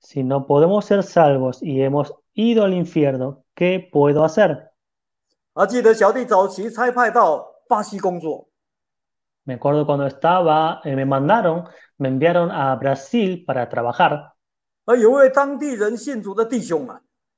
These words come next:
Speaker 1: Un hermano nativo, eh, estaba ahí.
Speaker 2: 他每一次聚会，一听到地狱，他都会伸出舌头，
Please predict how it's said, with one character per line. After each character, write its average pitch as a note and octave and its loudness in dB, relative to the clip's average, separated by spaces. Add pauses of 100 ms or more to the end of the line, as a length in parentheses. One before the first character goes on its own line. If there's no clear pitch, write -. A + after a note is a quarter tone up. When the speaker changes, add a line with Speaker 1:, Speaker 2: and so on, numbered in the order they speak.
(680)
Speaker 1:
Un D3+ 4
hermano F3 4
nativo, D#3+ 0 (360)
eh, B2 -8 (220)
estaba C#3 4
ahí. F3 0 (1120)
Speaker 2:
他 C#4+ 2
每 A3+ 2
一 D4 -2
次 D4 -2
聚 C#4 -8
会， B3+ 4
一 D4 -6
听 C#4+ -6
到 C4 4
地 A#3+ -4
狱， B3 -6
他 B3+ 0
都 B3 -2
会 C4 4
伸 C4 -2
出 B3+ -4
舌 A#3 2
头， F#3+ 0